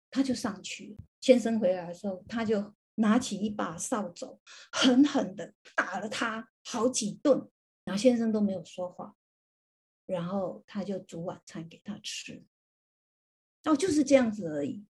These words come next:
这一刻，在台下的博奥，他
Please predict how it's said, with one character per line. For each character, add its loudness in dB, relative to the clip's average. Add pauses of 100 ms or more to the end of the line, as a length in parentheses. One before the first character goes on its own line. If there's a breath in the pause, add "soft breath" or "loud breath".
(340)
这 4
一 6
刻， 4 (480)
在 8
台 2
下 2
的 -2
博 -2
奥， -2
他 -6